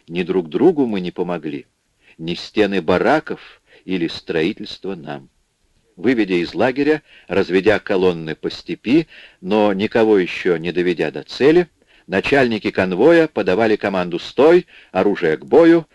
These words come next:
патроны дослать, заключенные «Садись!», считаю до трех, открываю огонь, «Садись!», все «Садись!». И снова, как в прошлогоднее крещение,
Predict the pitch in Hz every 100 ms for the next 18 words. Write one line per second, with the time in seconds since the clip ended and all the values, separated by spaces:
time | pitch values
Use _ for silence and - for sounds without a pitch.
0 | _ _ 113 - 107 107 90 85 82 -
1 | 104 156 - - _ _ - 101 117 117
2 | 143 127 95 87 110 127 147 147 - -
3 | _ - - 101 131 123 120 - 107 101
4 | - - _ - 101 - 104 120 117 110
5 | 110 101 90 - 131 143 135 - - _
6 | _ - - 165 - 92 76 - - _
7 | _ _ _ _ _ _ _ _ - 220
8 | - - 90 82 - _ _ _ _ _
9 | _ 95 98 - - 95 95 90 95 87
10 | 87 - 85 - 123 113 90